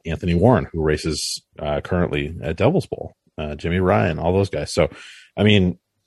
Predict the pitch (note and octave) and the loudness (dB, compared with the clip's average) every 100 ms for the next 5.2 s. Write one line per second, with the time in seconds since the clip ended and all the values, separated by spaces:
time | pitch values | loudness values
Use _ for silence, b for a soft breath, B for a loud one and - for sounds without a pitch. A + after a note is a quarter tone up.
0 | _ _ - F#2+ A2 F2+ G2 F#2+ F2 E2+ | _ _ -4 -2 2 4 6 6 6 4
1 | D2+ C#2 F2+ D#2+ - D2 D#2+ F#2 D2 C#2+ | 2 2 2 2 -2 -2 0 0 0 -4
2 | C#2+ - F2 - G2 E2 D2+ C#2 F2+ D2 | -6 -4 -4 -2 -2 0 -2 2 2 2
3 | C#2+ D2 D2+ D#2 D2+ C#2 C#2 - C#2+ D2 | -2 -2 -2 -2 -2 -2 -2 -2 -2 -2
4 | - F2+ - D#2+ G2 F2 D2+ D2 D2 D#2 | -4 -6 -2 -2 0 -2 -6 -8 -8 -8
5 | - | -10